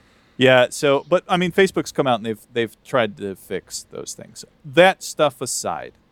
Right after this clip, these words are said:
I think it's cool that there's a three hundred dollar untethered V R system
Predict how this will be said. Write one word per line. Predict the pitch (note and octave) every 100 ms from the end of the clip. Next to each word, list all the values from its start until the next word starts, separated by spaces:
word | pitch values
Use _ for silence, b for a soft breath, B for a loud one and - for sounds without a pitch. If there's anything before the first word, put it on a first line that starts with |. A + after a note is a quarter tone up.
| -
I |
think | A2 C#3+ C#3
it's | C#3 -
cool | - B2+
that | A2 -
there's | G#2 G2
a | F#2
three | _ B2 B2
hundred | B2 C3 A#2+ G#2+
dollar | G2 F#2+ F#2+ F#2 F2 _ _ _ _ _
untethered | B2 B2 C#3 - C3+ A#2 A2 G2
V | G#2 G2+
R | G2+ G2+
system | - - F2 - G2 F2+